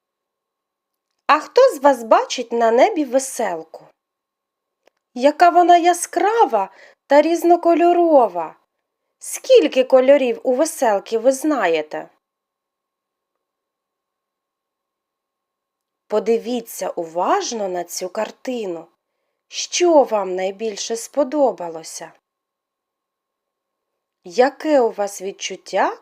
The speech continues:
коли ви дивитесь на неї? Вам весело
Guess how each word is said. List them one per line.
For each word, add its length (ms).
коли 280
ви 160
дивитесь 680
на 140
неї? 500
Вам 280
весело 640